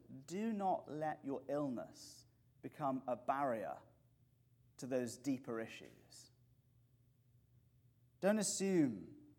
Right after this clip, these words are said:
that the only thing going on in your life is that thing, and if it could just go away, then everything would be fine. Remember as well that every single person in this series that gets healed will also get unhealed again.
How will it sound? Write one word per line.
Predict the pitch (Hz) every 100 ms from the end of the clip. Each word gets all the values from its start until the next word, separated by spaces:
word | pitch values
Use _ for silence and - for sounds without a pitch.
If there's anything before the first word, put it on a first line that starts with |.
| _ _ _ _ _ _
that | 160 151
the | 165
only | 180 196 185
thing | 160 170 147
going | 135 131
on | 131
in | 120
your | 123
life | 117 113 101
is | 120 113
that | 135 135 -
thing, | 123 95 98
and |
if | 117 - -
it | 180 190 -
could | - 143
just | 156 -
go | 151 131
away, | 135 131
then | 117
everything | 127 127 123 131 120
would | 113
be | - 117 - - - - -
fine. | 156 127 101 - - - - - - - _ - - -
Remember | 180 220 254 233
as | 175 151
well | 190 165
that | 160
every | 196 233
single | 277 254 233 196
person | - 202 202 -
in | 143
this | 143 139
series | 185 202 151 131
that | 151
gets | 147 147
healed | - 175 190 117 113 - -
will | 143 175
also | 208 214 180
get | 151 170 -
unhealed | 214 202 170 151 110
again. | 107 98 80